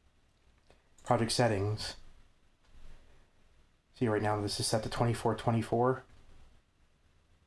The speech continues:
So if you're gonna be doing thirty frames per second, you wanna make sure that that's set to begin with.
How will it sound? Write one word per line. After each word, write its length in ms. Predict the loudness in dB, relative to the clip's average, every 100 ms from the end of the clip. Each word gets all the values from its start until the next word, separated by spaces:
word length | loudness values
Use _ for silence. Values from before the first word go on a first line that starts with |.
| -20 -20 _ _ -20 -20 -20 _ -16 -6
So 240 | 0 0
if 80 | 0
you're 160 | 0 0
gonna 100 | 2
be 80 |
doing 360 | 2 2 2 0
thirty 340 | 2 4 4
frames 320 | 2 2 2 2
per 80 |
second, 340 | 2 2 4 2
you 40 |
wanna 140 | 0 0
make 140 | 0
sure 200 | 0 2
that 260 | 2 0 0
that's 200 | -2 -2
set 280 | 0 0 0
to 80 | -2
begin 240 | -2 0
with. 340 | 2 0 -4